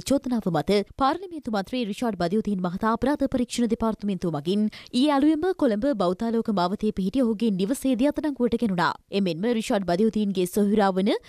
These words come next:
රියාජ් බදියුදීන් අත්අඩංගුවට ගනු ලැබුවේ වැල්ලවත්ත ප්‍රදේශයේදී. අත්අඩංගුවට පත් රිෂාඩ් බදියුදීන්ගෙන් සහ රියාජ් බදියුදීන්ගෙන් මේ වන විට ප්‍රශ්න කරමින් සිටින බව පොලිස් මාධ්‍ය ප්‍රකාශක නියෝජ්‍ය පොලිස්පති නීතිඥ අජිත් රෝහණ මහතා මාධ්‍යට ප්‍රකාශ කළා.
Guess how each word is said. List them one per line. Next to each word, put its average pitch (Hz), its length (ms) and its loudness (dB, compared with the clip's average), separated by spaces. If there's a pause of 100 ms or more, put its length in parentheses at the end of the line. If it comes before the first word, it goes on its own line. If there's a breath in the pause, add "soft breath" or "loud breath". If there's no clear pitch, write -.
(160 loud breath)
රියාජ් 247 380 -2
බදියුදීන් 226 440 0 (120)
අත්අඩංගුවට 285 500 -2
ගනු 220 140 2
ලැබුවේ 165 280 2 (380 soft breath)
වැල්ලවත්ත 285 560 0
ප්‍රදේශයේදී. 208 680 0 (260)
අත්අඩංගුවට 339 540 -6
පත් 254 200 -4
රිෂාඩ් 220 280 -6
බදියුදීන්ගෙන් 185 640 -2
සහ 226 320 0
රියාජ් 208 320 0
බදියුදීන්ගෙන් 202 720 0
මේ 180 140 2
වන 208 160 -2
විට 285 180 2
ප්‍රශ්න 302 380 -2
කරමින් 233 320 0
සිටින 196 260 -2
බව 208 240 2 (140)
පොලිස් 415 200 -2 (120)
මාධ්‍ය 220 260 -4
ප්‍රකාශක 247 420 -2 (140)
නියෝජ්‍ය 277 380 0
පොලිස්පති 196 440 -2 (300 loud breath)
නීතිඥ 196 540 0
අජිත් 240 280 -2
රෝහණ 254 300 -2
මහතා 247 320 0 (160)
මාධ්‍යට 277 300 -2
ප්‍රකාශ 302 440 -4 (120)
කළා. 233 220 2